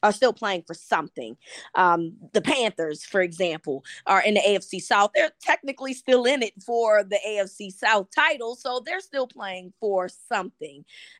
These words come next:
And so, um, you, you notice that the Ravens have a favorable schedule, but then you start looking at the other teams in the A F C.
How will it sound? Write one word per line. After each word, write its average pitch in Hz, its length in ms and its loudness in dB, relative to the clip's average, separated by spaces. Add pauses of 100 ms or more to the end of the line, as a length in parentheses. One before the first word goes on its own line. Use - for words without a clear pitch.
And 226 340 -2
so, 208 760 4
um, 208 300 2
you, 220 280 -12
you 220 200 -10
notice 226 600 2
that 196 180 4
the 196 80 -2
Ravens 190 440 -2
have 190 140 -2
a 170 60 -6
favorable 170 460 -4
schedule, 190 320 0
but 233 180 -10
then 359 160 -4
you 359 80 -2
start 277 300 -2
looking 247 260 -6
at 220 100 -4
the - 140 -4
other 202 160 -2
teams 202 460 -12
in 185 120 -10
the 175 180 -8
A 175 100 0
F 170 80 0
C. 165 320 -4